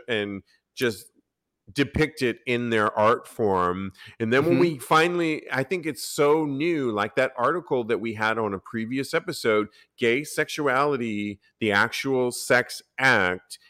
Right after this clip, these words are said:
Speaker 1: is a new phenomenon in, not in the world, but in portrayal in media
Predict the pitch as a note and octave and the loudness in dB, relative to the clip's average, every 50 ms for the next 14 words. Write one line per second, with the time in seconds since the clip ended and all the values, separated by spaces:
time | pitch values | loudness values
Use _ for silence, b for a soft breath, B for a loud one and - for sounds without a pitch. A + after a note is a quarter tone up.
0 | _ - - B2 A#2 F#2+ A2 A2 G#2+ G#2 G2+ G2+ G#2 G#2+ A2 A#2 A#2+ C3 D3+ D#3+ | _ -6 -4 -2 -2 0 2 0 0 0 -2 -2 -2 0 2 2 2 2 0 -2
1 | D#3 - - D#3+ D#3 D3 C#3+ C#3+ D#3 E3 D3+ B2+ A2+ G#2+ G2+ G2+ G2+ G2 G#2 G2 | -4 -4 -2 0 2 4 4 4 4 4 4 4 4 4 4 2 2 0 -2 -6
2 | b b b b b - A#2+ A2 G#2+ G#2+ G#2+ - A2 G#2 G2+ C3 C#3 - - _ | b b b b b -6 -4 -4 -4 -4 -6 -2 0 2 2 2 2 -2 -10 _
3 | _ _ _ _ - C#3+ C#3 C3+ C3+ B2+ A#2 D3+ G3+ G#3 D3+ A2+ G2+ F#2+ F#2+ G#2 | _ _ _ _ 0 0 2 4 2 2 4 4 6 8 8 8 8 8 6 4
4 | A2+ A2+ A2 - _ _ _ _ _ - C3 B2 - - D3 B2+ B2+ B2+ B2+ B2 | 2 -2 -10 -16 _ _ _ _ _ 4 4 4 4 2 0 0 0 0 0 -4
5 | A#2+ - _ _ _ - - D3+ C3 B2+ - - - - - D3 D3+ D#3+ D#3+ E3 | -6 -8 _ _ _ -2 2 2 2 2 2 -2 -8 -2 2 4 6 6 6 6
6 | D#3 B2 G#2+ G2+ G2 F#2+ G2 G#2+ G#2 b b b b _ - A#2 A2+ G#2+ G#2+ A#2+ | 8 8 8 8 8 6 4 2 0 b b b b _ -4 -4 -4 -2 -2 -2
7 | C#3 F3 F#3 D3+ C3 G#2+ G2+ F#2 F2 F2 F2 F2+ | 0 0 2 2 4 4 4 4 4 4 2 2